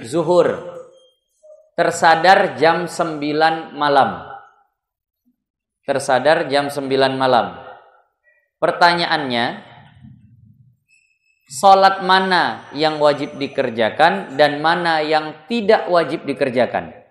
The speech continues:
Pingsan jam setengah dua siang, belum sholat zuhur, terbangun jam sembilan malam. Mana saja yang wajib dikerjakan, mana saja yang tidak wajib dikerjakan? Kita mulai dari zuhurnya.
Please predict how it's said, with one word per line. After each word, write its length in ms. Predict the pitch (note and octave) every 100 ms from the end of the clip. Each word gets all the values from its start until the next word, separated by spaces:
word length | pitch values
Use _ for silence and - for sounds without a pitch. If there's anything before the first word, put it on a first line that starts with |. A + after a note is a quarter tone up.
| _ _ _ _
Pingsan 480 | F3+ F3+ G#3+ G#3 F3+
jam 160 | F3+
setengah 420 | F3 E3+ E3 D#3+
dua 300 | D3+ D3+ C#3+
siang, 320 | C#3+ D3+ F3 D#3+
belum 240 | C#3+ C3+
sholat 320 | C#3 C3+ A#2+
zuhur, 420 | A#2 A2+ C#3+ G3+ - - - -
terbangun 560 | E3 C#3+ C#3+ C#3+ F3 E3
jam 180 | C#3+ C#3+
sembilan 460 | D3 C#3 C3+ C3
malam. 400 | B2+ A#2 F2+ E2+ - _ _ _ _ _ _ _ _ _
Mana 480 | D#3 F#3+ G3 G3 F#3
saja 400 | G3 F3+ F3 E3+
yang 240 | E3 D#3+
wajib 320 | D#3+ D3+ D3 - - - D3
dikerjakan, 1400 | E3 D3 - D3+ C#3 B2 B2 A2 C#3+ F#3 A#3+ B3 - D#3+
mana 320 | F3+ F3+ F3+
saja 320 | F3 F#3+ F#3
yang 400 | F3+ F3 F3 F3 -
tidak 240 | C4+ A#3 -
wajib 320 | F#3 F3+ -
dikerjakan? 640 | D3 C#3+ B2+ B2 G#2 G2
Kita 240 | D3+ D3 F3
mulai 320 | G3 G3 F3
dari 240 | D#3 E3+
zuhurnya. 720 | D3+ D#3 D3+ F#3 E3+ C3+ G2+